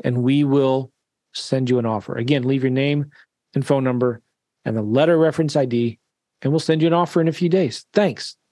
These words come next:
That's it. And then the autoresponder, immediately, whenever they call, whether they leave a message or not, it sends them a text back right away and says, "Hey, thanks for calling about your vacant lot for sale.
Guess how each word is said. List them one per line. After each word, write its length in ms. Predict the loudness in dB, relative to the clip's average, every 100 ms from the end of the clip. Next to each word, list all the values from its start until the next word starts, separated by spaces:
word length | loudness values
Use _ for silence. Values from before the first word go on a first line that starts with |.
| -2
That's 240 | -2 2
it. 180 | -2 -2 -12 -20 -20 -20 -6 0
And 140 | 2
then 280 | 4 4 4
the 100 | 2
autoresponder, 1080 | 4 4 4 2 0 0 0 2 2 2 0 _ _ _ _
immediately, 460 | 0 2 4 2 2
whenever 260 | 2 4 4
they 140 | 2
call, 520 | 2 4 4 2 -2 _ _ _ _
whether 240 | 0 2 2
they 120 | 4
leave 220 | 4 4
a 60 | 2
message 360 | 2 0 0
or 60 | 0
not, 220 | 0 -2
it 100 | -6
sends 300 | -2 -2 0
them 100 | 0
a 40 |
text 460 | 0 0 0 -2 0
back 240 | 2 4
right 160 | 2 2
away 160 | 2 2
and 100 | 0
says, 140 | 0
"Hey, 140 | 2
thanks 200 | 2 0
for 120 | -2 0
calling 300 | 2 4 2
about 260 | 0 0
your 140 | -2 -2
vacant 420 | 0 2 2 0
lot 200 | -2 -2
for 100 | -6
sale. 400 | -2 0 0